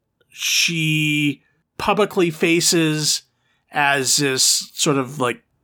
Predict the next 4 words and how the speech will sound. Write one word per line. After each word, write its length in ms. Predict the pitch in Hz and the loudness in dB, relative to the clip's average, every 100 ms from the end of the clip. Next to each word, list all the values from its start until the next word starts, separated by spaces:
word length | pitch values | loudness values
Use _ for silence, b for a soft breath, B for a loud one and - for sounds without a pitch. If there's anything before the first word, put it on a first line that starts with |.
| _ _ - - | _ _ -14 -4
uh, 240 | - - - _ | -2 -4 -8 _
conservative 720 | - 151 - 185 160 151 135 | -4 -2 0 0 0 -2 -4
finger 360 | - 165 160 160 | -2 0 0 0
wagger, 540 | 151 151 151 151 156 | 2 0 0 -2 -2